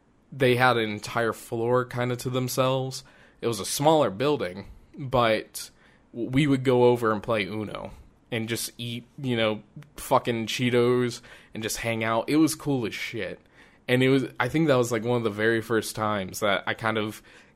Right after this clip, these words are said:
gradually became more, I don't wanna say popular, that's not the right word,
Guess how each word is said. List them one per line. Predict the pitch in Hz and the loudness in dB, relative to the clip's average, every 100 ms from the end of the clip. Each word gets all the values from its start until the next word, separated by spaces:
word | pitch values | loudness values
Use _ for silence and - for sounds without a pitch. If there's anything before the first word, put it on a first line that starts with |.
| - | -4
gradually | 135 120 123 131 127 123 | 4 6 6 2 2 2
became | 117 113 120 113 113 110 104 107 - - | 0 -4 0 2 2 0 -2 -4 -6 -12
more, | 120 113 123 123 123 123 120 117 113 - _ _ | -8 -2 2 4 4 4 2 0 -2 -8 _ _
I | 151 | 6
don't | 226 | 6
wanna | 175 123 | 6 4
say | 117 | -2
popular, | 107 - 110 104 98 98 | -4 -2 0 0 -2 -2
that's | 104 110 131 | -2 -2 -2
not | 113 | -2
the | 98 | 0
right | 101 92 | -2 -2
word, | 101 98 85 92 | -2 -4 -4 -8